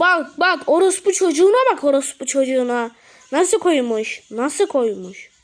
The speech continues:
Nasıl koymuş? Ya kardeşim. İ-, iki şöyle geçelim. Geçeceğim oğlum. Onu nasıl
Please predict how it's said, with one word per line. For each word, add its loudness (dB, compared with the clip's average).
Nasıl -14
koymuş? -12
Ya 2
kardeşim. 4
İ-, -2
iki 0
şöyle 4
geçelim. 6
Geçeceğim -6
oğlum. -8
Onu -10
nasıl -20